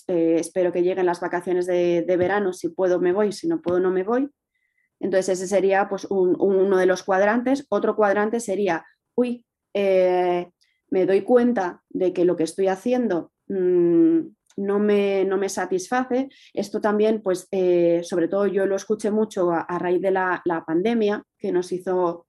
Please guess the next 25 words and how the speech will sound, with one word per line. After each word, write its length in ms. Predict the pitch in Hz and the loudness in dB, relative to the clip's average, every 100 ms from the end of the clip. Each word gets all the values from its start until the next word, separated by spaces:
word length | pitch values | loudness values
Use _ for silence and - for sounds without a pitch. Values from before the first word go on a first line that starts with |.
| _ | _
reflexionar 840 | - 180 185 175 175 180 185 196 202 | -8 -6 0 0 2 0 0 0 -2
mucho 300 | 202 196 190 | -4 -6 -6
sobre 560 | 196 180 185 180 170 _ - - - | -2 0 0 0 -2 _ -20 -14 0
nuestro 380 | 180 175 170 | 0 2 -2
trabajo, 680 | 165 139 208 233 226 202 208 | 0 0 0 0 -2 0 -2
sobre 260 | 208 170 160 | -2 -4 -2
qué 80 | 170 | -2
hacemos, 420 | 170 196 196 185 | -2 -4 -2 -2
qué 80 | 185 | 0
no 80 | 165 | 0
hacemos, 560 | 165 196 196 180 180 - - _ | 0 -4 0 0 0 -4 -20 _
ciertas 380 | - 196 185 180 | -4 -2 -2 -4
cosas 320 | - 202 196 | -4 -4 -4
que 120 | - 190 | -2 0
no 80 | |
existían 520 | 185 185 180 208 185 175 | 0 -2 -4 -2 2 2
empezaron 440 | 175 170 170 170 | 2 -2 2 2
a 40 | 160 | 0
existir, 540 | - 156 - 262 254 | -4 -6 -2 0 0
formaciones 580 | 233 180 180 170 165 175 | -2 -4 0 0 0 0
online 440 | 165 165 165 165 | 2 2 4 2
más 300 | 170 165 165 | 2 0 -2
habituales, 580 | 160 160 170 190 208 202 | 0 0 0 0 0 -4
etcétera, 340 | 170 175 190 180 | -10 -8 -8 -8
etcétera. 380 | - 196 220 | -8 -8 -8